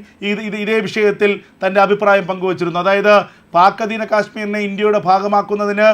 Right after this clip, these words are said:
രക്തച്ചൊരിച്ചിലിൻ്റെയോ അല്ലെങ്കിൽ ഏതെങ്കിലും തരത്തിലുള്ള ബലപ്രയോഗത്തിൻ്റെയോ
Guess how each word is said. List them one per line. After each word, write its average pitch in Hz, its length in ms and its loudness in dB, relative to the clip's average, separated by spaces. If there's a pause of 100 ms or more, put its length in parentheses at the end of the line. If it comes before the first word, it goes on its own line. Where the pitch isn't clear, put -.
(380)
രക്തച്ചൊരിച്ചിലിൻ്റെയോ 214 960 0 (160)
അല്ലെങ്കിൽ 202 360 -2
ഏതെങ്കിലും 208 340 -2
തരത്തിലുള്ള 208 420 -4
ബലപ്രയോഗത്തിൻ്റെയോ 208 760 0